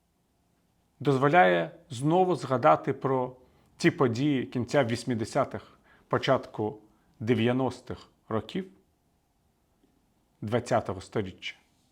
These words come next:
які стали рушійними подіями для зникнення самої комуністичної імперії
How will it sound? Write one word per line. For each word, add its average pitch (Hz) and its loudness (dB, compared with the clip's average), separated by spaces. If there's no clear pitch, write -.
які 165 0
стали 139 6
рушійними 139 0
подіями 135 -2
для 117 6
зникнення 131 -4
самої 139 0
комуністичної 120 -4
імперії 104 -6